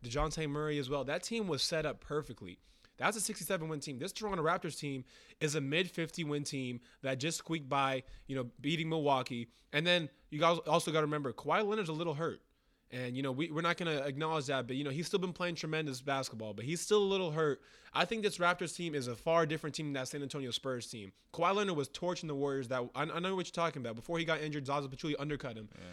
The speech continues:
Speaker 1: He was torching the Warriors. He was. But we also gotta remember that Spurs team was way different than, than this Toronto Raptors team. This Toronto Raptors team, they literally rely on Kawhi Leonard to, to make plays, to score the basketball. And there's been a lot of games where guys don't show up.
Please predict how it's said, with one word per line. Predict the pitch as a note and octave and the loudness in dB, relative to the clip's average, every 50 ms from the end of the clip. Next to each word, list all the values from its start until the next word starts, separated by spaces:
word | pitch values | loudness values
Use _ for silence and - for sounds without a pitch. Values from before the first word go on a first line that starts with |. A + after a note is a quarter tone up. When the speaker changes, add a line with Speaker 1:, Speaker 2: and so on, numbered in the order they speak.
| F2 - | -16 -4
Speaker 1:
He | - D3 F3 | -2 0 4
was | F3+ F#3+ E3 | 4 4 2
torching | - - G3 F#3+ F3+ - F3+ | 4 0 0 0 0 -2 -4
the | E3+ | -2
Warriors. | E3+ E3+ F3+ F3 D#3+ C3 A#2 | 0 0 0 2 0 0 -2
He | A#2+ D3+ | -2 -2
was. | D3+ E3+ E3 D3+ A2+ F#2+ F#2 - - - - - - - - - _ _ - | 0 2 2 2 0 -2 -6 -12 -16 -20 -20 -20 -20 -20 -20 -20 _ _ -6
But | B2+ B2 E3 E3+ D#3 C3 - - - _ _ | 0 4 6 6 6 4 2 -4 -12 _ _
we | D3+ | 2
also | D#3+ E3 E3+ - E3+ | 2 2 2 2 2
gotta | D#3 D#3+ D#3 | 2 2 2
remember | D#3 D3 D#3+ E3 D#3 C#3+ | 2 2 0 0 -2 -2
that | B2 C#3 D3 G3 | -2 -2 -2 -2
Spurs | - - - F3 F#3 F#3+ - | -4 -4 0 0 0 0 0
team | - - F3 D#3 | -2 -4 -4 -2
was | C#3 C3+ B2+ A2+ A2+ | -2 -4 -4 -6 -6
way | A2+ B2+ D3 D#3 D#3 D3 | -2 0 2 2 2 2
different | C3 C#3+ C#3 - C#3 C3 B2+ | 0 -2 -4 -4 -6 -6 -6
than, | B2 A#2+ A#2+ | -8 -8 -6
than | A#2 A#2+ C3+ C3 B2+ | -4 -4 -4 -2 0
this | C#3 D3+ D3 | 0 -2 -2
Toronto | - - D3 C#3 C3+ C3 B2+ | -2 -2 -2 -2 -2 -2 0
Raptors | B2+ B2+ B2 - B2 - | -2 -2 -2 -4 -6 -10
team. | - A2 G#2 | -10 -8 -6
This | B2+ F3 - | -6 -6 -6
Toronto | - - F#3 F3 E3+ D#3+ D3+ | -4 -2 0 0 2 2 4
Raptors | D#3+ E3+ E3+ - D3+ - | 4 2 2 0 -4 -4
team, | - D3 C3+ A#2 - - - - - _ | -4 -4 -4 -6 -8 -14 -20 -20 -20 _
they | - A#2+ C#3 E3+ | -4 0 0 2
literally | F#3 E3+ F#3 E3+ F3+ E3+ E3+ E3 C#3 - - _ _ | 2 2 0 0 2 2 0 0 -2 -4 -10 _ _
rely | C3+ D3 C#3+ C3+ C#3 D3 D#3 D#3 D3+ | -4 -2 -2 0 2 4 4 6 4
on | C#3+ C#3 | 2 0
Kawhi | B2 - D3 C#3+ C#3 C3+ C3+ | -2 -2 0 0 2 2 0
Leonard | C3+ C#3 C3+ B2+ | -2 -4 -6 -6
to, | - C3 B2 - - | -8 -10 -12 -12 -10
to | - D3 | -8 -4
make | C#3 C#3+ C#3 C3+ - | 0 0 0 -2 -2
plays, | - D3 C#3 C3+ C#3 B2+ | -2 0 0 2 0 -2
to | - B2+ | -2 -4
score | - - - D3 D3 | -6 -2 -2 -2 0
the | C3+ C3 | 0 0
basketball. | B2+ C3 B2+ C3 - - C#3 C3+ C3 C3 C3 - - - - - | -2 -2 -2 -2 -4 -4 -2 0 0 0 -2 -4 -10 -20 -10 0
And | - D3 D3+ C#3 | 2 2 2 4
there's | D#3+ F#3+ F3+ | 2 2 2
been | F#3 G#3 | 2 2
a | G3+ | 4
lot | F3+ F3 F3+ F3+ | 6 6 6 6
of | E3+ | 4
games | E3 F3 F3 D#3 D3 | 4 2 2 2 0
where | D#3 | 2
guys | C3+ C#3+ D3 D#3 D3 | 4 4 4 4 4
don't | D#3+ D#3 | 2 -2
show | C#3+ - E3+ D#3 D#3 | -2 0 0 0 0
up. | E3 D3 - - | -2 -2 -6 -8